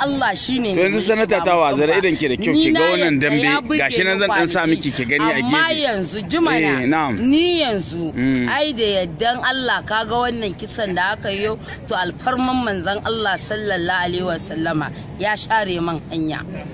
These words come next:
Speaker 2: Eh.
Speaker 1: Takobi sai ya koma inda ya fito da yaddan
Speaker 2: To,
Speaker 1: Allah.
Speaker 2: kafa ki tunani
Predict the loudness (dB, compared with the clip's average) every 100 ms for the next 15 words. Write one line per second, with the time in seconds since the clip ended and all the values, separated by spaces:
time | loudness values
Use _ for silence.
0 | -10 -8 -4 -2 -2 0 -2 -2 -4 -6
1 | 0 0 2 0 -2 0 0 0 -2 -2
2 | -4 -2 -2 -4 -8 -8 -6 -4 -6 -2
3 | 2 2 2 2 2 0 0 -2 0 4
4 | 4 6 4